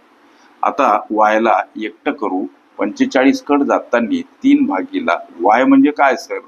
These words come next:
तर हा पंधरा न गेलेला भाग. हे वाय कोणाचं वय आहे? मुलाचं. किती?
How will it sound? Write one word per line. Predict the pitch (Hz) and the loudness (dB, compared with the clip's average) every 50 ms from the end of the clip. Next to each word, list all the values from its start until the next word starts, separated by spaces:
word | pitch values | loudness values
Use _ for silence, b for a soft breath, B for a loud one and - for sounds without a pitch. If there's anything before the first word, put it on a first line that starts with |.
| _ - | _ -10
तर | 123 123 - _ _ _ _ _ _ _ _ _ _ _ _ - | -10 -10 -10 _ _ _ _ _ _ _ _ _ _ _ _ -2
हा | - 123 135 | 0 0 0
पंधरा | - - 120 101 98 101 104 104 | 0 -2 -4 -4 -4 -4 -4 -4
न | 107 107 - | -4 -8 -12
गेलेला | 98 87 82 82 - 113 | -14 -14 -14 -16 -16 -18
भाग. | 110 - - 87 87 _ _ _ _ _ _ _ _ _ _ _ _ _ _ _ _ _ _ _ _ _ _ _ - - - - - - - - - - - | -18 -20 -20 -20 -20 _ _ _ _ _ _ _ _ _ _ _ _ _ _ _ _ _ _ _ _ _ _ _ -20 -20 -20 -20 -20 -20 -20 -20 -8 0 2
हे | 123 | 4
वाय | 123 135 139 147 151 | 4 6 4 2 2
कोणाचं | - 160 156 160 156 151 - 156 147 | 0 -2 0 0 -2 -2 -4 -2 0
वय | 156 147 | 0 0
आहे? | 143 139 139 135 139 139 - _ _ _ _ _ _ _ _ | 0 0 -2 -4 -6 -8 -12 _ _ _ _ _ _ _ _
मुलाचं. | 107 110 117 107 92 85 80 - - _ _ _ | -6 -4 0 0 0 0 0 -4 -12 _ _ _
किती? | 131 123 - 156 156 156 156 151 151 151 | -10 -4 -2 0 2 4 4 2 2 2